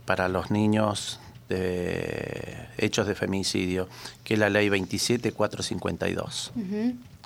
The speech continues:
Speaker 2: Bien, contanos cómo ha sido el, el trámite, cuándo lo, lo encararon, contanos
Speaker 1: Bueno,
Speaker 2: todos los, los
Speaker 1: este,
Speaker 2: detalles,
Speaker 1: este,
Speaker 2: ¿no?
Speaker 1: este proceso, eh, empieza la ley en el año septiembre del año pasado, se, a nivel nacional, y en Córdoba se pone en vigencia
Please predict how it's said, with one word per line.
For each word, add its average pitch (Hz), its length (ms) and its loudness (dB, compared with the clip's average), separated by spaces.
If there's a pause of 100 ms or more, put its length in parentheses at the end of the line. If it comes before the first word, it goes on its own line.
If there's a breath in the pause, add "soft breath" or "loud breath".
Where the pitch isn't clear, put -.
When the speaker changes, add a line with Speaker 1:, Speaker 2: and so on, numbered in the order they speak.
(120)
Speaker 2:
Bien, 214 260 2 (220 loud breath)
contanos 381 480 6
cómo 349 200 8
ha 294 60 8
sido 226 420 6
el, 196 220 2
el 190 240 -4
trámite, 277 800 6
cuándo 240 360 6
lo, 180 920 4
lo 185 100 0
encararon, 220 480 6
contanos 247 360 6
Speaker 1:
Bueno, - 40 2
Speaker 2:
todos 320 160 6
los, 254 220 6
los - 60 6
Speaker 1:
este, 156 180 8
Speaker 2:
detalles, 156 160 8
Speaker 1:
este, 156 140 6
Speaker 2:
¿no? 135 40 10
Speaker 1:
este 143 220 6
proceso, 147 840 6
eh, 113 720 6 (840 loud breath)
empieza 120 420 6
la 117 140 8
ley 123 260 8
en 117 80 6
el 110 140 6
año 117 180 4
septiembre 113 560 4
del 107 140 4
año 113 180 4
pasado, 131 640 6
se, 107 460 4
a 101 40 4
nivel 107 220 2
nacional, 127 500 4
y 139 40 4
en 117 100 4
Córdoba 120 400 4
se - 140 0
pone 113 260 2
en 113 80 4
vigencia 117 600 0